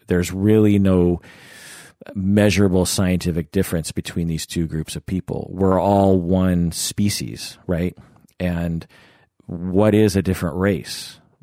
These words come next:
A-, and why are we defining different races that way?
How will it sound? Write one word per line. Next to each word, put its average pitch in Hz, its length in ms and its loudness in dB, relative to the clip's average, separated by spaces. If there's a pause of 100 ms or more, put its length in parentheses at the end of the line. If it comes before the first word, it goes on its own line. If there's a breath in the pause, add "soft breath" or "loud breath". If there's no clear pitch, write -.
A-, - 40 -8
and 95 440 -4 (480 loud breath)
why 104 600 2
are 104 200 4
we 95 120 2
defining 95 600 0
different 85 360 -6
races 87 380 -6
that 80 220 -8
way? 82 340 -6